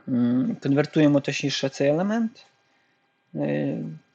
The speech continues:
ви можете будувати собі ескіз будь-який, е, я ж просто покажу, як це працює. Це, по суті, аналог, е, Lofted Boss Base.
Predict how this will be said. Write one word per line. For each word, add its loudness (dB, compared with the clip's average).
ви 2
можете 4
будувати 4
собі 0
ескіз 2
будь-який, -2
е, -4
я 2
ж -4
просто -2
покажу, -4
як -2
це -10
працює. -10
Це, 2
по 2
суті, 2
аналог, 4
е, 2
Lofted 2
Boss -4
Base. -10